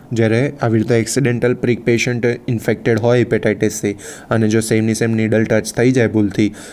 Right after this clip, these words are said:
તો પણ લાગી શકે. Having unprotected sex with the infected person. So એક વસ્તુ યાદ રાખવાની કે એચ આઈ વી અને, અમ, હિપેટાઇટિસ એ બંને જ સેક્સ અને બ્લડ થ્રુ ટ્રાન્સમિટ થઈ શકે છે.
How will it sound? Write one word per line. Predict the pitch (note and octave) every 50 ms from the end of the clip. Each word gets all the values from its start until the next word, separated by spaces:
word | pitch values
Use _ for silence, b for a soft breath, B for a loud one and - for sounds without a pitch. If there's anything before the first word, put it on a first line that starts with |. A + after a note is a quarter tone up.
| B - -
તો | A#2
પણ | G#2+ - B2 B2+ C3+ C3+ C3 - -
લાગી | A#2 A2+ G#2+ A2 A2 G#2+
શકે. | G2+ - - F#2+ - F#2+ A2 B B B B B B B B B B - B2+
Having | A2+ B2 B2
unprotected | B2+ - C3 B2 C3 B2+ A#2+ A#2 G2+ - A2 F2+ - A2+ G#2+
sex | G2 - - A#2+ C3+ B2+ - - A#2
with | A2 G#2 G#2 G#2+
the | A#2 B2+ - C3
infected | A2+ G2+ - A2+ G#2+ - - A#2+ A2
person. | G#2 - - A#2 A2+ G#2 - - G2+ F2+ F2+ - -
So | B2+ C3 C#3+ - C3+
એક | B2+ B2
વસ્તુ | B2 A#2 - B2
યાદ | A#2 A2 G#2+ G#2
રાખવાની | G#2+ G#2+ G#2+ - A2 B2 D3+
કે | E3 D#3+ C3 - - -
એચ | B2+ A2+ - - -
આઈ | B2 A#2 A#2+
વી | A2+ B2+ C#3+ E3 F3 B B B B B -
અને, | A#2+ A#2 A2 A2 G#2+ A2 D3 F3+ F3 - - - - - - - - - - - -
અમ, | C3+ A#2 A2 A2 G#2+ G#2+ G#2 G#2 G2+ G2+ G2+ G2+ G#2 G2+ -
હિપેટાઇટિસ | B2 A2 B2 B2 G#2 G#2+ G2+ G2 F2+ G2+ G2 - - -
એ | C3 A#2
બંને | A#2+ A2+ G2+ G2 G2+ G#2 A2+ B2+ D#3
જ | D#3+ D#3 - B B B B B B B
સેક્સ | - - A#2+ C3 C3 - -
અને | - - A#2 G#2 G#2 A2+ C#3 F3+ - - - - - - -
બ્લડ | B2 A2+ B2+ B2+ A#2+ G#2 F#2 - - - - - - - -
થ્રુ | - B2 B2 C#3 E3+ B3 - - - -
ટ્રાન્સમિટ | - A#2 A2+ G#2+ G#2 - - B2 C3 B2+ -
થઈ | - B2 A2 G#2+
શકે | G#2 G#2+ G2 F#2+ - F#2+
છે. | F#2 - F#2+